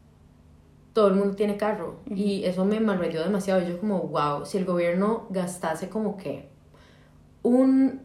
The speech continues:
Speaker 1: cua-, no, un sexto, no, ok, di-, no, no exageremos, un cuarto de el presupuesto militar en, em, buses eléctricos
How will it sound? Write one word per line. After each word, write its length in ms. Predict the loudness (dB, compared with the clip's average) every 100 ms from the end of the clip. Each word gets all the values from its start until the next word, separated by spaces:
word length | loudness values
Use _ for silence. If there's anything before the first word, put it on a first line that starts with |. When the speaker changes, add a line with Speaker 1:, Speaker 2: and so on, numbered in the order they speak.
| -18 _ _ -14
Speaker 1:
cua-, 200 | -6 -4
no, 340 | 0 -2 -2 -10 -20 -10
un 220 | -2 -2
sexto, 840 | -2 -4 0 0 0 -12 -12 -12 -12 -18 -20 _ _ -4
no, 180 | -2 -2
ok, 80 | -2
di-, 260 | -4 -4 -10
no, 200 | -8 -8
no 120 | -8
exageremos, 440 | -6 -6 -6 -8 -8
un 220 | -6 -6
cuarto 640 | -6 0 0 0 -8 -14 -16 -20 -20 -20 -20 -20 -12
de 600 | -2 2 4 2 0 -6 -4
el 160 | 0 0
presupuesto 680 | 2 0 -2 -4 -6 -2 0
militar 720 | 0 0 -2 -2 -2 -2 -6 -12 -20 -20 -20 -20 -20 -20 -20 -20 -12 -2
en, 720 | 2 4 4 4 4 2 -2 -14 -20 -20 -20 -20 _
em, 720 | 2 2 4 0 -2 -8 -8 -10 -16 -10
buses 400 | -4 -2 0 0
eléctricos 800 | 0 -2 -4 -6 -2 -2 -2